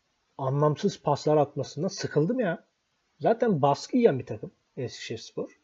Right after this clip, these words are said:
Kaptığı topları da bu kadar kolay kaybetmemeli.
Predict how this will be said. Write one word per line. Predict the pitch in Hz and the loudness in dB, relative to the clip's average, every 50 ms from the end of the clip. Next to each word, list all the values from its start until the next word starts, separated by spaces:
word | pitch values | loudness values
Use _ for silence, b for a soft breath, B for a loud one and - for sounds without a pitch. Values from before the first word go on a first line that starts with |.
| _ _ _ _ _ _ _ _ _ _ _ _ _ _ _ _ | _ _ _ _ _ _ _ _ _ _ _ _ _ _ _ _
Kaptığı | - - 135 127 - _ - 240 - | -6 -4 -4 -4 -4 _ 0 0 0
topları | - 196 190 - 190 196 185 165 | 0 -2 -2 0 0 0 2 0
da | 143 127 135 | 0 0 0
bu | 170 | 2
kadar | 190 - 240 220 185 160 | 6 8 8 8 8 6
kolay | - - 160 160 143 - | 4 2 2 2 2 0
kaybetmemeli. | - 120 123 127 196 233 226 - 247 220 175 123 117 - | -2 -2 0 4 4 2 2 2 -2 -2 -2 -2 -4 -8